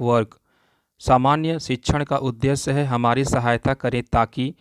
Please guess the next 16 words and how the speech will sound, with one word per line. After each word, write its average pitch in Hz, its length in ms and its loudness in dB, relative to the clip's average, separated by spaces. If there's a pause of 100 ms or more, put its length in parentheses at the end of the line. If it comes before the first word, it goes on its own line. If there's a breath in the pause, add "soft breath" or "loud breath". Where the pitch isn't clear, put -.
(180)
ए, 131 200 2
हमारे 131 440 2
अंदर 131 460 -2
एक 135 220 -2
सकारात्मक 123 760 -2
अभिरुचि 120 540 -4
तथा 127 460 0 (320 soft breath)
आदर 120 320 4
सभी 135 300 -2
तरह 127 280 -4
के 135 140 -8
कार्यों 127 400 -2
के 127 160 -4
प्रति 131 320 -4
पैदा 117 360 -2
हो। 120 400 -2